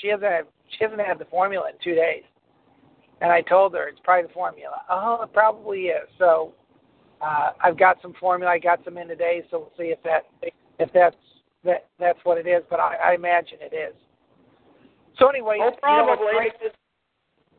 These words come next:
Speaker 1: Go ahead.
Speaker 2: I've got people calling me saying, "Where's my formula? I'm so sick." <laughs>
Speaker 1: It, it, it really,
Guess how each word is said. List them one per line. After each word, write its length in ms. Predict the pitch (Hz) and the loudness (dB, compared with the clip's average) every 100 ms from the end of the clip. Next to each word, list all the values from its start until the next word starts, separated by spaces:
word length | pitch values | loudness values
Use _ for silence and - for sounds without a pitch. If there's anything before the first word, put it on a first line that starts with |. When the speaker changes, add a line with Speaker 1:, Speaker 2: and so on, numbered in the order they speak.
| _ _ _ | _ _ _
Speaker 1:
Go 80 | 202 | 4
ahead. 180 | 208 202 202 | 4 4 4
Speaker 2:
I've 220 | 262 285 | 2 2
got 160 | 240 214 - | -2 -2 -12
people 260 | 233 226 226 | -12 -10 0
calling 400 | 233 233 220 226 | 2 2 0 -2
me 200 | 247 240 - | -4 -4 -2
saying, 340 | 233 226 214 - - _ _ | 0 0 -2 -4 -10 _ _
"Where's 360 | - 277 349 359 370 | 2 4 4 -2 -4
my 160 | 302 330 | -4 -2
formula? 500 | - 311 330 320 302 | 0 2 2 0 -2
I'm 280 | 269 262 285 294 | 0 0 -2 -6
so 260 | - 320 330 320 - | -2 0 0 -6 -8
sick." 1400 | 320 392 370 269 - - 262 262 240 - _ 233 226 226 - | -2 0 0 -2 -10 -10 -2 2 2 0 _ -2 0 -2 -6
<laughs> 40 | _ _ _ _ _ 349 - 320 381 - 311 - - - | _ _ _ _ _ -2 2 2 2 -2 -8 -10 -10 0
Speaker 1:
It, 140 | 208 - | 0 2
it, 160 | 226 - | 0 0
it 180 | 214 220 | -2 0
really, 460 | 220 320 302 190 | 0 0 -4 -14